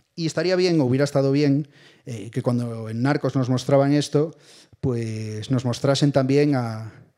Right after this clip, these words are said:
a Sito Miñanco. Sito Miñanco también nos sonará. Era un contrabandista gallego,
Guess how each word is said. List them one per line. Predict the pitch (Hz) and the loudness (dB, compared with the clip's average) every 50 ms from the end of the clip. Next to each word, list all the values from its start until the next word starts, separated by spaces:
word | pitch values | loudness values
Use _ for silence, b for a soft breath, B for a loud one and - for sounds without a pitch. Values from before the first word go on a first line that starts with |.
| _ _ - | _ _ -10
a | 123 - | -8 -6
Sito | 147 135 - 135 | -4 -2 0 0
Miñanco. | 131 123 139 165 165 143 117 - 113 104 - | 0 0 0 0 0 -2 -4 -6 -10 -12 -10
Sito | - 135 147 135 | -8 -6 -4 -4
Miñanco | 135 131 139 131 143 - | -2 -2 -4 -4 -4 -4
también | 127 127 123 | -4 -4 -4
nos | 120 113 - | -4 -4 -4
sonará. | 127 117 117 123 139 131 117 - b b b b b b b b b b - | -4 -4 -2 -2 -2 -2 -4 -6 b b b b b b b b b b -14
Era | 143 127 120 117 117 113 110 107 107 107 110 113 95 _ _ - | -10 -8 -6 -6 -6 -6 -6 -8 -10 -12 -12 -16 -18 _ _ -16
un | 139 | -10
contrabandista | 127 131 123 117 120 117 120 120 117 127 120 - - 123 117 113 | -8 -6 -6 -4 -4 -4 -4 -4 -2 -2 -2 -2 -4 -6 -6 -4
gallego, | 117 117 117 117 123 123 123 117 120 117 113 110 113 107 | -4 -4 -4 -2 -2 -2 -2 -2 -2 -2 -4 -6 -8 -12